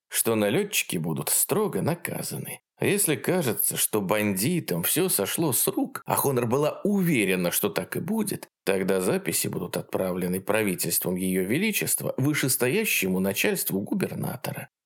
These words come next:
Звёздное Королевство редко прибегало к прямому вмешательству во внутренние дела Конфедерации,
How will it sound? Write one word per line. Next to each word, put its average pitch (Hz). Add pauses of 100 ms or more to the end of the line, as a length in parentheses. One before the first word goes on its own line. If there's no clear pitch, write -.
(140)
Звёздное 98
Королевство 113
редко 208
прибегало 101
к -
прямому 107
вмешательству 98
во 110
внутренние 98
дела 104
Конфедерации, 123